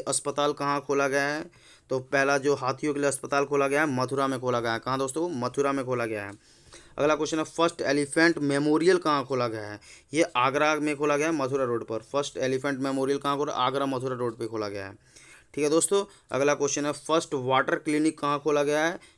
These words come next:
तो ये मथुरा में ही खोला गया है। फर्स्ट वाटर क्लिनिक मथुरा में खोला गया है। फर्स्ट वाटर क्लिनिक कहाँ खोला गया? मथुरा में खोला गया है। फर्स्ट एलिफेंट कॉलोनी कहाँ खोला गया? तो ये मध्य प्रदेश में खोला गया है। देखिए दोस्तों, इससे रिलेट नहीं करना है, हमें कंफ्यूज नहीं करना है।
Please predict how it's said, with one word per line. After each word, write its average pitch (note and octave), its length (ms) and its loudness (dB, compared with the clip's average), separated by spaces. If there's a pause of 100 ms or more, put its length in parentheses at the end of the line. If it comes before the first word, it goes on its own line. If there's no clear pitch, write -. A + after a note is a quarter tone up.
तो C3+ 60 0
ये D3+ 160 2
मथुरा C#3 420 0
में C#3 120 0
ही C#3+ 120 0
खोला C3 260 0
गया A#2 140 0
है। A2 60 -2
फर्स्ट C3+ 240 -2
वाटर B2+ 280 0
क्लिनिक C#3 340 -4
मथुरा B2 300 -4
में B2 120 -2
खोला A2+ 220 -2
गया A2 100 -2
है। G#2+ 40 -4
फर्स्ट C3 240 -4
वाटर C#3 200 0
क्लिनिक D3 320 -4
कहाँ D3+ 140 -2
खोला D3+ 160 0
गया? F3+ 120 -2
मथुरा C3+ 360 -4
में C3 120 -6
खोला B2 200 -2
गया A2 160 -4
है। G2 80 -10 (520)
फर्स्ट D#3+ 340 0
एलिफेंट E3 480 4
कॉलोनी D3 380 2
कहाँ C#3 240 0
खोला C3 180 0
गया? B2+ 180 0
तो D3+ 100 -6
ये E3+ 100 -2
मध्य C3+ 340 0
प्रदेश B2+ 340 -2
में A#2+ 140 -6
खोला A2+ 200 -2
गया G#2+ 140 -4
है। G2+ 80 -12 (380)
देखिए C#3 160 2
दोस्तों, D#3 260 6
इससे D#3 260 6
रिलेट D3 400 6
नहीं D#3 140 6
करना C#3+ 300 2
है, D#3+ 80 2
हमें D3+ 160 0
कंफ्यूज D3 440 0
नहीं D3 100 0
करना C3 260 0
है। F#3 120 -2